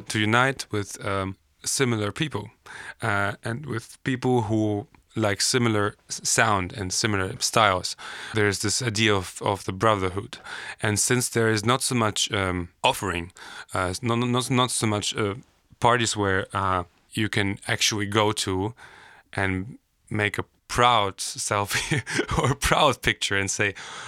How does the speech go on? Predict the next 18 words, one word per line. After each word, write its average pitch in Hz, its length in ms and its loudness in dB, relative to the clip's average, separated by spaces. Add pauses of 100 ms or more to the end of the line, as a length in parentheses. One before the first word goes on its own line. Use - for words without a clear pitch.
"I'm 101 260 4
here," 127 460 4
because 95 440 -2
it's - 400 -4 (340)
so, 95 520 0 (200)
so 98 400 0
cool. 120 400 2 (420)
Look 113 200 2
around, 107 480 4
everyone 98 480 0
is 92 100 -2
so, 98 460 2
um, 92 340 -2 (520)
just - 360 -2
so 101 220 0
nice. 101 560 2
I 113 80 -4
wanna 98 420 0